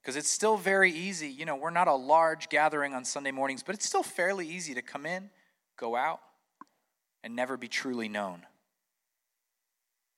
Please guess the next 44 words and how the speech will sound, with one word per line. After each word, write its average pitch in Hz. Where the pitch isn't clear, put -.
And, 147
and 160
for 160
me, 170
if, 147
if, 147
I 147
used 110
to -
be 147
scared 180
of 131
being 117
known. 101
I 165
used 160
to -
be 135
really 131
scared 127
of 113
being 110
known 104
'cause 120
I -
was 196
ashamed 127
of 127
a 127
lot 127
of 123
things, 127
embarrassed 110
of 127
a 123
lot 117
of -
things, 120
stuff -
I 135
just 123
didn't 117
want 117
to 98